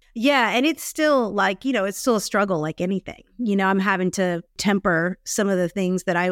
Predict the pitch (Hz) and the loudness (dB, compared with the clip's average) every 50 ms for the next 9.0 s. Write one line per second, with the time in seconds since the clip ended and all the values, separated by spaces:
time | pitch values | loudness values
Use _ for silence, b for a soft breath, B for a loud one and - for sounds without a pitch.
0 | - - 170 185 180 180 180 185 190 190 190 185 190 185 190 202 196 180 175 175 | -2 -2 -2 -2 0 0 2 2 2 0 0 -2 0 0 0 0 0 -2 -2 -2
1 | 175 175 b b b b b b - 208 208 214 214 208 220 214 208 214 233 240 | -4 -6 b b b b b b -4 -2 0 0 0 0 2 2 2 2 4 2
2 | 226 196 175 170 - 185 170 170 175 175 165 170 165 165 165 170 170 175 175 - | 2 2 0 -2 -2 -2 0 0 -2 -2 -2 -4 -4 -4 -4 -4 -4 -6 -6 -8
3 | - 180 175 - _ - - 208 190 175 170 - - - 202 170 170 - - - | -8 -8 -8 -10 _ -10 -4 -2 0 0 0 -2 -2 -2 -2 -2 -2 -2 -4 -6
4 | - _ - 196 185 180 180 180 175 180 180 175 - - 208 190 - - 185 175 | -8 _ -2 -2 0 0 0 0 0 0 0 0 -2 -2 -2 -2 -2 0 -2 0
5 | 175 165 - - - - - - - 185 185 180 180 175 170 - _ _ _ - | 0 -2 -4 -6 -8 -8 -6 -4 0 0 0 2 0 -2 -4 -6 _ _ _ -12
6 | - 226 220 190 220 220 208 208 - - _ _ _ 247 208 220 240 262 240 214 | -8 -8 -4 0 0 2 2 0 -2 -6 _ _ _ -2 2 2 2 4 4 2
7 | 196 180 160 120 185 196 208 214 214 208 208 214 220 220 214 - - 214 190 - | 2 2 2 0 0 0 2 0 2 0 0 0 0 0 -2 -2 -4 -6 -6 -4
8 | - 220 202 - 185 196 190 185 185 185 185 190 185 175 175 170 170 170 - - | -2 0 0 0 0 0 -2 0 0 0 2 0 0 0 -2 -2 -2 -2 -4 -6